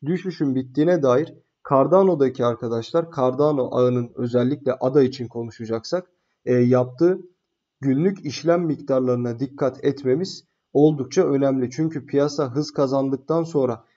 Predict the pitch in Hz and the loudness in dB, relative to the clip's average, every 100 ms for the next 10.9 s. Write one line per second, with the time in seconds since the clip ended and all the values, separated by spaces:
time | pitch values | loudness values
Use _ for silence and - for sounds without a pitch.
0 | _ 131 139 190 202 175 151 143 143 131 | _ -2 2 4 4 2 2 0 -2 -4
1 | 117 _ _ 127 127 123 123 208 202 180 | -6 _ _ -2 2 2 2 0 2 2
2 | 151 143 131 131 127 185 190 _ _ _ | 4 2 2 0 -2 -6 -8 _ _ _
3 | 160 202 165 185 190 185 180 160 147 135 | -2 2 2 0 0 2 4 2 2 0
4 | 135 139 190 190 - 131 123 120 117 117 | 2 2 2 -2 -6 -2 0 0 -2 -4
5 | 117 151 175 160 160 147 131 131 196 160 | -2 -2 0 -2 -2 -2 -2 -2 -4 -2
6 | 135 139 165 175 131 127 117 113 117 113 | -4 -4 0 0 2 0 0 -2 -4 -4
7 | 117 113 - - - _ _ _ - 131 | -8 -8 -10 -20 -20 _ _ _ -8 -4
8 | 135 208 208 196 156 160 196 165 147 - | 0 2 4 4 4 2 0 -2 -4 0
9 | 170 156 156 156 - _ 127 127 117 131 | 0 2 0 -2 -10 _ 4 6 6 0
10 | - 156 185 185 175 160 160 147 190 | 0 2 2 2 0 0 -2 -4 -6